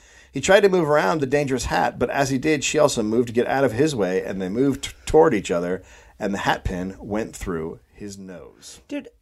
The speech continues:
Speaker 2: how many times have you had that interaction where you're like, "Oh, I'm going right. Oh,
Speaker 1: Yeah.
Speaker 2: you go.
Speaker 1: Now
Speaker 2: Oh,
Speaker 1: just
Speaker 2: you."
Speaker 1: imagine swords hanging
Speaker 2: Now,
Speaker 1: out of
Speaker 2: yeah,
Speaker 1: your
Speaker 2: now
Speaker 1: head.
Speaker 2: little swords are involved.
Speaker 1: Yeah.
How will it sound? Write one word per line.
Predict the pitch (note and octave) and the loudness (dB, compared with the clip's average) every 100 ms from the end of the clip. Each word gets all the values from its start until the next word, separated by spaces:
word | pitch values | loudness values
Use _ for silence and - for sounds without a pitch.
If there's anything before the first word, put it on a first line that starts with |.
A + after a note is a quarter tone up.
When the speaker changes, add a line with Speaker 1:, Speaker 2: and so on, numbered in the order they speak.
| _ | _
Speaker 2:
how | - D4+ | -2 0
many | A4 F4+ | 2 0
times | C4+ D4+ C#4+ | 0 0 0
have | A#3+ | 0
you | C4 | 2
had | A#3 B3+ | 2 4
that | B3 A3+ | 4 6
interaction | A#3 A3 A#3 B3 - F#3+ B2+ | 4 6 4 2 0 -2 2
where | F#3+ | 4
you're | F#3 | 4
like, | D#3 - | 4 6
"Oh, | G#3 | 6
I'm | F3 G3+ | 6 4
going | G3+ F#3 | 4 4
right. | F3 - | 2 4
Oh, | G#3+ G3+ - | 6 6 6
Speaker 1:
Yeah. | F#3+ | 2
Speaker 2:
you | G3+ | 6
go. | G3+ G3 G#3 | 6 6 6
Speaker 1:
Now | G#3 | 6
Speaker 2:
Oh, | |
Speaker 1:
just | C#3+ G3+ | 6 4
Speaker 2:
you." | G#3 | 2
Speaker 1:
imagine | D3+ D3 C#3+ | 2 0 -2
swords | C3 - C#3+ D3+ C#3+ | -4 0 2 2 0
hanging | A#2 | -4
Speaker 2:
Now, | A#3 B3 | 0 0
Speaker 1:
out | |
of | C#4 | 2
Speaker 2:
yeah, | B3 | 2
Speaker 1:
your | F3 | 2
Speaker 2:
now | G#3+ A#3 | 2 4
Speaker 1:
head. | |
Speaker 2:
little | A#3+ B3+ | 4 4
swords | G#3+ - C4 B3+ B3 G3 | 2 0 4 4 2 2
are | G3+ | 2
involved. | F3+ D#3+ D3+ C#3+ D3 | 4 4 6 4 2
Speaker 1:
Yeah. | B2+ | -2